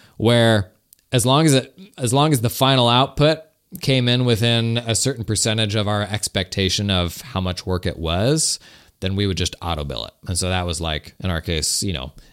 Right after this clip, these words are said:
if it was within a hundred twenty percent of what we expected or something like that, we just billed it, went out the door. That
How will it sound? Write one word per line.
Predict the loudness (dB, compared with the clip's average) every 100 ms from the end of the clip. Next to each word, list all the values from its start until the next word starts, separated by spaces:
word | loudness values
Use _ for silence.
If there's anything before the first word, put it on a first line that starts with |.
| -6
if | -2
it | -2
was | 0
within | 0 0 0
a | 0
hundred | 0 -2
twenty | -2 -2
percent | -2 -2 -2
of | -2
what | -2
we | -2
expected | -4 -4 -6 -6 -6
or | -6
something | -6 -6
like | -4 -2
that, | 0 0 -2 -16 -20 _
we | -6
just | -4 2
billed | 4 4
it, | 0 -4
went | 0
out | 0 0
the | 0
door. | 4 6 4 2 -6 _ _ _ -8
That | 0 4 4 2